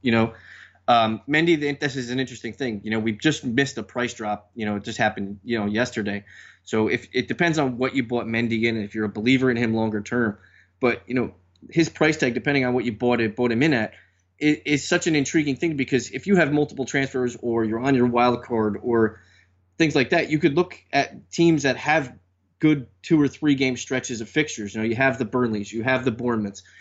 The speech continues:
you ha-, you have Wolves, who are starting to get a little bit of momentum, you know, in, in the Premier. And defensively, they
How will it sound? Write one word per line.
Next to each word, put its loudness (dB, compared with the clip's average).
you 2
ha-, 2
you -6
have 0
Wolves, -6
who -8
are -6
starting -8
to -10
get -10
a -8
little 0
bit 0
of 2
momentum, -2
you -6
know, -2
in, -6
in 4
the 4
Premier. 0
And 0
defensively, -2
they -2